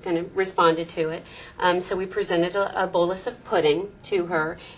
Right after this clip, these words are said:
and she held it in her mouth for about twenty, twenty-five seconds and then spit it back out.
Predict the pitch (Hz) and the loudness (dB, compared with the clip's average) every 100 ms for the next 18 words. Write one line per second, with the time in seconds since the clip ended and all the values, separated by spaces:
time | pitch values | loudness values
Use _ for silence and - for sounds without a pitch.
0 | - 175 170 165 170 - - 190 165 160 | -2 4 6 6 4 -2 -6 -4 -4 -4
1 | 170 175 - - 403 415 - - - 185 | -4 -2 0 2 2 0 -6 -6 -4 -2
2 | 180 185 180 175 185 185 - 160 170 170 | -2 -2 -4 -2 -2 -2 -4 -4 -4 -6
3 | 170 180 160 165 175 - 165 147 151 147 | -6 -4 -2 -4 -6 -4 -2 -2 -4 -6
4 | 143 135 - | -4 -6 -6